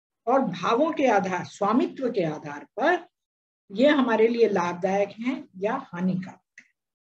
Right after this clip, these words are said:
ये हमें अवश्य देख लेना चाहिए कि वो नैसर्गिक पापग्रह होकर भी हमारे लिए लाभदायक है या नैसर्गिक शुभ ग्रह होकर भी हमारे लिए लाभदायक है या नहीं, या अकारक है, मतलब शुभ है नैसर्गिक रूप से, लेकिन हमारी कुंडली में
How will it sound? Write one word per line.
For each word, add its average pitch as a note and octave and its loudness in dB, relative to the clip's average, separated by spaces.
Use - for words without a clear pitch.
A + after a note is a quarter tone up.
ये C#4 0
हमें A3+ -2
अवश्य F#3 -4
देख E3+ -6
लेना F3+ -12
चाहिए A#3 -4
कि B3+ -6
वो D#4 -2
नैसर्गिक B3 0
पापग्रह G3+ 0
होकर C4+ -2
भी D4 -4
हमारे B3+ 0
लिए C4+ -2
लाभदायक B3+ -4
है D#4+ -12
या A3+ 0
नैसर्गिक G#3 -4
शुभ C4+ 0
ग्रह F3+ 0
होकर D#3+ -6
भी - -20
हमारे E3 -12
लिए A3+ 0
लाभदायक D#3+ -8
है B3+ -14
या D#3+ -14
नहीं, - -18
या C#4+ 2
अकारक G#3+ -2
है, D#3 -10
मतलब E3+ -4
शुभ D#4+ 2
है D4 4
नैसर्गिक C4 -2
रूप B3+ -10
से, D4+ -6
लेकिन A#3+ -4
हमारी G#3 -4
कुंडली G#3+ -6
में A#3 -6